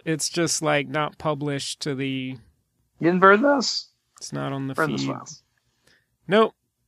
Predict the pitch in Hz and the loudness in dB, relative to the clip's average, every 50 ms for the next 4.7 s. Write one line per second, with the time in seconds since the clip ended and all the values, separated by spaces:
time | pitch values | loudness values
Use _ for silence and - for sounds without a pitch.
0 | _ _ _ _ - - - 180 196 196 196 - - - - - - 185 190 196 | _ _ _ _ -12 -2 4 6 6 6 6 4 0 -2 -2 0 4 4 4 8
1 | 214 214 214 - - 220 196 175 190 180 175 170 160 - - - 175 165 170 170 | 8 6 6 6 8 6 8 10 10 10 10 10 8 4 2 2 4 4 4 4
2 | 175 175 175 170 170 170 170 165 175 - - 165 170 165 165 165 165 - - 156 | 4 4 4 4 2 2 2 0 0 0 2 4 4 6 4 4 2 0 -4 -8
3 | 135 135 151 165 170 170 - - - - 180 165 165 165 147 - 170 156 143 - | -4 2 4 4 4 4 2 0 0 4 6 6 6 6 4 4 6 6 6 6
4 | - 156 147 143 135 131 131 127 - - - - - - | 4 0 0 0 0 0 0 2 2 2 2 2 0 -4